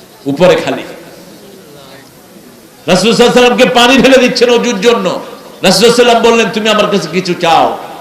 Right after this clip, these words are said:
বলছি, "ইয়া রাসূলুল্লাহ, চাইবো?" "চাও, চাও, আমি চাইলে উহুদ পাহাড় সোনা হয়ে যায়, আমি চাইলে হাজার বছর বাঁচতে পারতাম," ঠিক কি না? রাসূল সাল্লাল্লাহু আলাইহি ওয়াসাল্লামকে জিবরাইল আমিন যখন পাঠানো হলো, মালাকাল মউত,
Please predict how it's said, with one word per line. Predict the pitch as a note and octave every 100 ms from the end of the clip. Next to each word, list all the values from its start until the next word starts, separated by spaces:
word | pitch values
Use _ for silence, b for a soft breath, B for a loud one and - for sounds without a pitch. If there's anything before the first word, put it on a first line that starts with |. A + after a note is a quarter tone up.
| - - - - - - -
বলছি, | D#3+ F3
"ইয়া | F3+
রাসূলুল্লাহ, | F3+ F#3 F3
চাইবো?" | E3+ E3 E3 E3+ D3
"চাও, | F3+ G#3+ E3+ - - - - - - - - - - -
চাও, | E4 G4 F#4+ E4 - -
আমি | G3+ F#4
চাইলে | E4 F4 F4 E4+
উহুদ | C#4 E4+ E4
পাহাড় | C#4+ C4+ C4
সোনা | - A3
হয়ে | F#3+ F3 D#3
যায়, | C#3 A#2 G#2 - - - - - - - - - - -
আমি | F#3 C4 F4+ F4
চাইলে | F4 F4 F4+
হাজার | C#4+ E4 F4 F#4+ F#4
বছর | D#4+ C#4 C4+
বাঁচতে | A3+ G3+ G3
পারতাম," | D3+ D3+ C#3 A#2+
ঠিক | G3 -
কি | G#3+
না? | C3+
রাসূল | B2+ - - C4 E4+ F5+ - - - - E3+ F#3+
সাল্লাল্লাহু |
আলাইহি | G3
ওয়াসাল্লামকে | F#3+ - G3 F#3 F3+ F#3+
জিবরাইল | F3 F3 F3+
আমিন | F3 F#3+ G3+ F3+
যখন | F3+ - -
পাঠানো | - F#3+ F#3+
হলো, | F3 F3
মালাকাল | E3 E3+ E3+ E3+ E3
মউত, | E3+ F#3 F3+ - - -